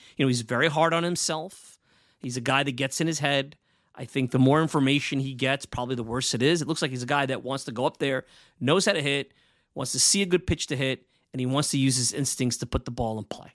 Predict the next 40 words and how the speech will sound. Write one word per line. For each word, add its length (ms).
Now, 180
with 100
the 60
shift 320
being 200
taken 280
away, 200
will 120
things 220
be 100
different? 400
You 140
know 100
what? 280
I, 220
I 40
just 240
see 120
McNeil 400
as 100
a 40
guy 240
that's 160
gonna 160
look 180
at 80
the 60
field, 420
and 180
even 240
though 100
there's 200
no 100
shift, 400
guys, 360
fielders 560
forever, 840
from 160
the 60
d-, 160